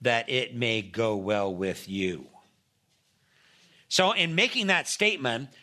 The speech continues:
Naomi is basically saying, "Ruth, I see all your hard work. I see your labor. I see you putting your life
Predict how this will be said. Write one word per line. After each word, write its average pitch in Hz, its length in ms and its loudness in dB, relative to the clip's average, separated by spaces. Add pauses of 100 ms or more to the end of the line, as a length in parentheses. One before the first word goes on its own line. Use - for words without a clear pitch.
Naomi 196 340 2
is 180 100 2
basically 180 440 2
saying, 156 380 2
"Ruth, 185 280 4
I 175 140 0
see 214 240 -4
all 180 240 4
your 196 160 0
hard 165 260 0
work. 165 220 0
I 160 80 0
see - 180 -2
your 202 220 2
labor. 165 360 2 (240)
I 160 140 2
see 226 200 -4
you 202 260 2
putting 202 340 0
your 156 160 2
life 175 420 0